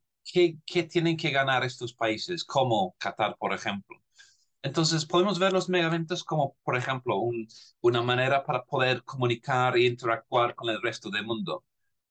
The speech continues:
para vender su marca nación, que es una cosa importantísima para, para Qatar, y es una cosa que, bueno, que vemos más en,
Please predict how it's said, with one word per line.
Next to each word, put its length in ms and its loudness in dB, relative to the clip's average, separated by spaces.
para 240 4
vender 400 2
su 200 -2
marca 440 -2
nación, 560 0
que 120 -8
es 120 -10
una 140 -2
cosa 400 0
importantísima 1000 -4
para, 340 0
para 200 -2
Qatar, 480 -2
y 140 0
es 120 -2
una 160 -2
cosa 300 -2
que, 400 0
bueno, 240 -2
que 140 -4
vemos 300 -2
más 320 -2
en, 300 -2